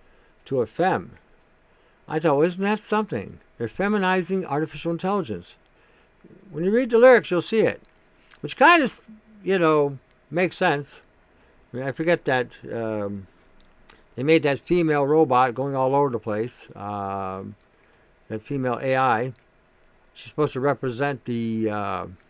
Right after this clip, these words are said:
the, um, wholesome effect of, uh,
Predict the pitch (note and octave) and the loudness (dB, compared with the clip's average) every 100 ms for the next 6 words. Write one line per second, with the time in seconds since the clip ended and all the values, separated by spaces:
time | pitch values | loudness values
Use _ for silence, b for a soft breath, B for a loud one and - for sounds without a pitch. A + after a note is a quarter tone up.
0 | _ _ _ G2+ G#2 G2+ F#2+ G2 F#2+ G2 | _ _ _ -14 -10 -10 -10 -10 -12 -14
1 | - _ _ _ _ b b b b - | -20 _ _ _ _ b b b b -6
2 | C#3 D#3 - B2+ A2+ - C#3+ A#2 - G2+ | 0 0 0 -4 -4 -4 -4 -4 -8 -10
3 | A2+ G#2+ G#2+ G2+ G2+ | -6 -6 -4 -4 -6